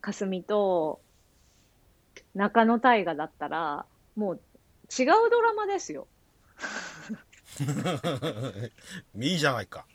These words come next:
Speaker 2: あれはフジテレビだった。フジ、あ、違うか。
Speaker 1: なんだっけ、
Speaker 2: どこだっけ？
Speaker 1: どこだっけ。
Speaker 2: うん。
Speaker 1: 初恋なくんまじゃないな。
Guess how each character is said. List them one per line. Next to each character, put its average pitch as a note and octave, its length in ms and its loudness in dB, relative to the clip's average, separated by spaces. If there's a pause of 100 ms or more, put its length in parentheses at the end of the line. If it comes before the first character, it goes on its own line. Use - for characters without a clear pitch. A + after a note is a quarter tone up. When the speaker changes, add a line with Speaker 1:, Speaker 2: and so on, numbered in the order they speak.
(260)
Speaker 2:
あ B2 60 0
れ C#3+ 80 2
は C#3+ 100 4
フ C3 120 -6
ジ C#3+ 120 -8
テ D#3+ 120 0
レ C#3+ 80 -2
ビ B2+ 80 -8
だ - 80 -14
っ - 100 -16
た。 - 80 -12
フ - 240 -8
ジ、 D4 140 -4
あ、 F3+ 120 2
違 A3 120 -2 (100)
う G2+ 40 -6
か。 - 200 -20 (240)
Speaker 1:
な G#3+ 180 -4
ん G#3 80 -2
だ F3+ 140 -2
っ E3+ 40 -8
け、 E3+ 120 -10
Speaker 2:
ど F#3+ 140 -8
こ - 120 -14
だ - 120 -8
っ - 60 -14 (120)
け？ - 80 -20
Speaker 1:
ど - 0 -
こ - 20 -20
だ - 40 -20
っ - 920 -20
け。 - 40 -20
Speaker 2:
う - 0 -
ん。 F2+ 420 -16
Speaker 1:
初 - 200 -4
恋 C4+ 200 6
な C4+ 560 0 (200)
く G3 100 -4
ん E3 80 -6
ま D#3 100 -8
じ D3 80 -4
ゃ D3 60 -2
な D3+ 100 -4
い C#3 80 -4
な。 C#3 240 -8